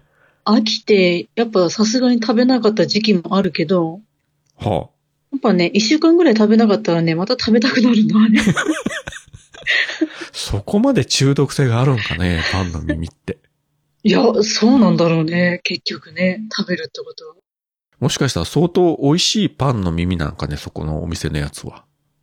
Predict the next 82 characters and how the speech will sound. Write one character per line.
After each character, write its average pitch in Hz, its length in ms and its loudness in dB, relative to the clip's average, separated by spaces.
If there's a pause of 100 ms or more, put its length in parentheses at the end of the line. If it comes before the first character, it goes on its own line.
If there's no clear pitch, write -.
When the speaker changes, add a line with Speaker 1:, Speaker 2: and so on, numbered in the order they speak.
(320)
Speaker 1:
い 214 40 4
や、 285 160 4
も 202 220 4
う - 20 2
ね、 170 140 2
本 262 260 0
当 277 160 0
に 254 180 2
普 - 240 -4
通 208 460 4
の 196 160 0
パ 208 180 -2
ン 175 80 2
の 165 100 -2
耳。 165 300 -4 (720)
Speaker 2:
普 - 140 -8
通 95 220 -4
で 73 120 -8
す - 140 -14
か？ - 180 -18 (640)
Speaker 1:
う 175 40 -6
ん、 170 360 -4
特 233 260 -2
に 180 120 2
美 175 80 0
味 202 100 4
し - 180 -4
い。 - 140 -14 (240)
美 175 80 -4
味 226 100 4
し 220 80 0
く 370 100 2
な 214 160 4
い 302 60 4
っ 285 40 0
て - 60 -10 (100)
言 - 100 -6
っ - 20 -14
た 180 120 2
ら - 20 2
あ - 60 2
れ - 20 -2
だ 170 80 0
け 175 100 -2
ど、 170 100 -4
美 220 120 4
味 - 40 0
し - 180 -2
い。 220 100 -8
普 - 140 -4
通 311 240 2
に 320 100 4
美 196 60 4
味 170 120 0
し 165 220 -2
い。 214 80 -6
普 - 100 -8
通 220 160 2
に 226 80 4
パ 214 160 0
ン 170 60 0
の 160 80 -2
耳。 160 320 -4 (720)
う 170 40 -6
ん。 151 300 -2
Speaker 2:
ま 147 100 0
あ、 - 40 0
普 - 100 -12
通 - 220 -6
と - 100 -8
い - 40 -8
う - 20 -12
こ - 100 -16
と - 120 -12
で 80 100 -8
ね。 85 260 -6
ま 85 100 -4
あ - 40 -2
ま 80 120 0
あ、 76 100 0
Speaker 1:
う - 40 -6
ん。 151 380 -8